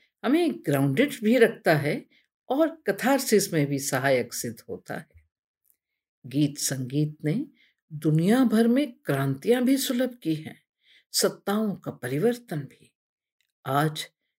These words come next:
जिस गीत को हम वर्ल्ड सॉन्ग के रूप में जानते हैं, जिसे हर जुबां में उसी धुन के साथ गाया गया है, वो हमेशा ही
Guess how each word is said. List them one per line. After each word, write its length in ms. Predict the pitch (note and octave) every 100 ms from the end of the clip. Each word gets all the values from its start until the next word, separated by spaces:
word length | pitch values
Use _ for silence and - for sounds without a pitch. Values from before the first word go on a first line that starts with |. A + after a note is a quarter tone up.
| _
जिस 360 | D#3 F#3 - -
गीत 240 | E3+ F#3+
को 140 | - G3
हम 240 | F#3 F#3+
वर्ल्ड 280 | D#3+ G#3 A#3+
सॉन्ग 400 | - G#3 G3+ G3+
के 80 | G3
रूप 260 | F#3+ G3 G3+
में 120 | D#3+
जानते 540 | C3+ C3 C3+ D3 - A#3
हैं, 340 | E3 A3+ - _ - - -
जिसे 240 | F#3+ G3+
हर 360 | C4+ - C#4+ E4+
जुबां 480 | E4+ C4 A3+ A3 G3
में 260 | D#3 B2 - - _ -
उसी 240 | A3+ E4+
धुन 320 | D#4 B3 C#4 C4
के 140 | C4
साथ 220 | - A#3+ A3+ -
गाया 320 | D3 B2+ G3 B3+
गया 280 | D#3 C#3+
है, 360 | C3 B2+ C#3 D3+ _ _ _ _
वो 100 | -
हमेशा 640 | - - G#3+ B3+ A3 A#3+
ही 380 | A3+ E3+ G3 A3+